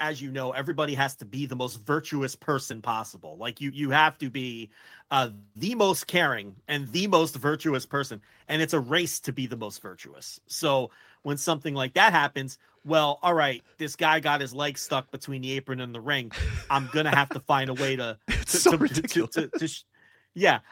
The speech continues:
Speaker 1: I have to find a way to show how virtuous I am, and, and, and I have to blame someone for it, and I have to have some over-the-top opinion. Like, uh, yeah, E-, A E W should be shut down 'cause they don't know how to keep people safe. So, you know, there's that whole thing. You know, and there's the, there's the, uh,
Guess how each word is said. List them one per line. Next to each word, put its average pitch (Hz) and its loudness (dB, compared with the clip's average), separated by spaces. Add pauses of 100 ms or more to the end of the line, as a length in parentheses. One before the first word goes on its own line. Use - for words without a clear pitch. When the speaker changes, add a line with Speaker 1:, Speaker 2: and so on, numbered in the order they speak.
(100)
Speaker 1:
I - 8
have 262 6
to 214 0
find 165 2
a - -2
way 175 0
to 156 2
show 156 0
how 139 4
virtuous 175 0
I 139 0
am, 131 -4
and, 127 -10
and, 135 -8
and 131 -4
I - -2
have 143 0
to 131 -12
blame 139 -4
someone 156 -4
for 135 0
it, 127 -2
and 131 -4
I 127 0
have 135 0
to 120 -6
have 127 -4
some 127 -10
over-the-top 127 -2
opinion. 127 -6 (480)
Like, 123 -4
uh, 117 -4
yeah, 123 -6
E-, 127 -6
A 139 -2
E 131 -4
W 120 -4
should - -14
be 110 -12
shut 120 -4
down 151 2
'cause 120 -10
they 123 -2
don't 117 -6
know 110 -6
how 113 -2
to 101 -14
keep 113 -10
people 104 -10
safe. 87 -14 (120)
So, 113 -8
you 131 -8
know, 104 -8
there's 120 -8
that 120 0
whole 101 -10
thing. - -14 (400)
You 190 4
know, 135 4
and 127 0
there's 131 -2
the, 117 -6
there's 127 -4
the, 110 -8
uh, 85 -10